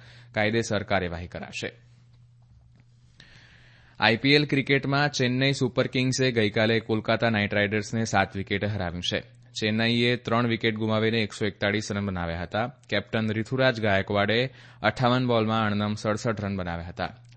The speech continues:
પહેલા બેટિંગ કરવા ઉતરેલી કોલકાતાની ટીમે નવ વિકેટના નુકસાને એકસો સાડત્રીસ રન બનાવ્યા હતા. કોલકાતા માટે શ્રેયસ અય્યરે બેત્રીસ બોલમાં ચોત્રીસ રન બનાવ્યા હતા. ચેન્નઈ માટે તુષાર દેશપાંડે અને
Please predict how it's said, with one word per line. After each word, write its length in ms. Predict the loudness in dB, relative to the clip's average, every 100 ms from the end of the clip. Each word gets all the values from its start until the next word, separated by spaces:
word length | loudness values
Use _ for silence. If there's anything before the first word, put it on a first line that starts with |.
| -2
પહેલા 300 | 2 2 4
બેટિંગ 380 | 2 0 -2
કરવા 240 | -2 0 2
ઉતરેલી 460 | 0 0 -2 -2
કોલકાતાની 580 | -2 -4 -2 -2 -2 -4
ટીમે 420 | -4 -4 -2 -4 -6 -18 -20 -20 _ 0
નવ 220 | 2 4
વિકેટના 380 | 2 0 0 0
નુકસાને 460 | 0 -2 0 0
એકસો 200 | 0 -2
સાડત્રીસ 520 | -4 0 0 -2 -4 -2
રન 220 | -2 -2
બનાવ્યા 360 | -4 -4 -6
હતા. 220 | -4 -4 -4 -8 -12
કોલકાતા 400 | -6 -2 0 0
માટે 320 | 2 2 2 0
શ્રેયસ 460 | 0 2 2 0
અય્યરે 520 | 0 2 2 2 0 -4 -20 -20 -16 0
બેત્રીસ 580 | 0 0 -2 -2 0
બોલમાં 480 | 2 2 2 0 -2
ચોત્રીસ 480 | -4 -6 -4 -4 -2
રન 200 | -2 -2
બનાવ્યા 340 | -2 -4 -6
હતા. 240 | -6 -4 -6 -8 _ _ -20 -20 -20 _ -2
ચેન્નઈ 260 | 2 2
માટે 320 | 2 2 2
તુષાર 360 | 0 -2 0 0
દેશપાંડે 580 | 2 0 0 -2 0 0
અને 420 | 2 0 -2 -4